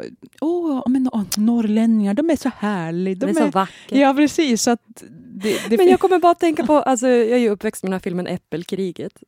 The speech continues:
Speaker 1: Mm.
Speaker 2: Och det är en gubbe där som säger vid ett tillfälle att, ja, men de vill ju inte att de ska komma och förstöra den här vackra bygden nere i södra, långt ner i södra
Speaker 1: Mm.
Speaker 2: Sverige. Och det är liksom, så säger han att, att han hoppas att de in-, det kan väl ändå inte vara meningen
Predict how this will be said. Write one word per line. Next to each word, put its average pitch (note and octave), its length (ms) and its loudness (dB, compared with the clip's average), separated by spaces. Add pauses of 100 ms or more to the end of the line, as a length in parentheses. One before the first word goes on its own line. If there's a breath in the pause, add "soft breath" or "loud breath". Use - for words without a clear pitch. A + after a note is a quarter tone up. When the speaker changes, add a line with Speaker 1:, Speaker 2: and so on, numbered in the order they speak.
Speaker 1:
Mm. G3+ 180 0
Speaker 2:
Och A3 80 2
det A3+ 60 2
är F#3 140 0
en F#3 120 -4
gubbe G3+ 320 -4
där A#3+ 220 -4
som G#3+ 180 -8
säger G#3+ 280 -2
vid F#3+ 140 0
ett G#3+ 60 -4 (200)
tillfälle F#3+ 760 -4
att, - 300 -20 (500 loud breath)
ja, G3+ 100 -4
men G#3 100 0
de G3+ 120 0
vill G3 100 0
ju F#3 60 -2
inte F3 120 -4
att E3 40 -12
de C#3+ 80 -12
ska - 140 -12
komma D#3+ 160 -4
och D3+ 80 -8
förstöra E3 380 -6
den D3 100 -8
här D3 100 -6
vackra D#3+ 360 -6
bygden D3 420 -8
nere C#3 240 -10
i C3+ 60 -12
södra, - 320 -14 (180)
långt D3 240 -12
ner - 120 -18
i - 40 -16
södra - 260 -14
Speaker 1:
Mm. E3+ 180 -2
Speaker 2:
Sverige. - 280 -8
Och D3+ 160 -8
det D#3+ 80 -6
är D#3 100 -4
liksom, D3+ 380 -12
så F3+ 120 -12
säger D3+ 280 -6
han C#3+ 140 -8
att, C#3+ 160 -14
att - 100 -18
han C#3 160 -14
hoppas D3+ 360 -8
att D3+ 80 -12
de D3+ 240 -12
in-, E3 240 -10
det E3 80 -6
kan E3+ 200 -8
väl D#3+ 80 -6
ändå D3+ 240 -4
inte D3 180 -6
vara C#3 80 -6
meningen C#3+ 520 -6